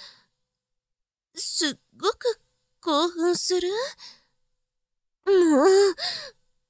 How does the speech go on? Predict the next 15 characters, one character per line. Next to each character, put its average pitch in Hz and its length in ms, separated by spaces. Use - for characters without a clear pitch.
エ 302 120
ッ - 80
チ。 359 500
い 311 340
い 262 40
よ。 240 80
も 349 300
っ 415 40
と 392 140
言 285 180
っ - 20
て - 180
あ 359 40
げ 359 180
る。 381 80